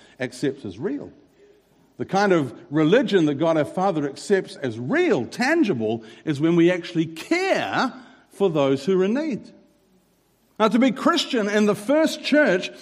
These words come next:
was a whole lot more than just believing the right things. It also meant doing the right things,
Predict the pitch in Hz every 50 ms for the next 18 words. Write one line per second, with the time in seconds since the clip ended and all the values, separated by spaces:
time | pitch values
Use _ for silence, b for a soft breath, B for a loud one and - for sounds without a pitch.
0 | B B B B 165 151 196 202 151 - 220 269 320 339 311 277 233 226 214 220
1 | 233 233 220 214 185 175 226 214 - - 185 202 190 208 240 247 226 226 220 220
2 | 208 202 202 220 226 240 - 202 - 294 311 285 226 190 226 214 220 254 294 320
3 | 302 330 294 269 247 254 262 - - B B B B 170 165 151 143 - 339 359
4 | 349 349 311 269 233 196 175 160 135 113 - - 123 139 156 143 131 143 127 123
5 | - - - - 117 98 82 73 - - - - -